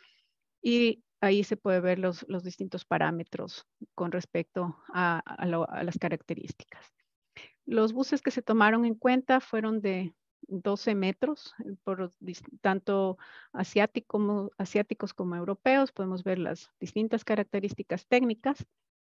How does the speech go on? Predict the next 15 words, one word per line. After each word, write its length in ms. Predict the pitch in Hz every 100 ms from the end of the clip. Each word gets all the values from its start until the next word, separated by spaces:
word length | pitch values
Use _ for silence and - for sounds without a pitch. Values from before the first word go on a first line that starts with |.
| _ - _ -
Y 140 | 277
se, 380 | 254 285 247 233
aplicando 480 | 226 220 226 233 240
la 100 | 233
fórmula 400 | - 240 233 226
que 160 | 220 196
ustedes 380 | 185 202 208 202
vieron 280 | 208 196
en 80 | 190
la 120 | 180
primera 440 | 170 180 180 190 220
slide, 380 | - 247 226 - - _
se 140 | - 196
puede 340 | - 202 202
definir 500 | 196 - 185 190 202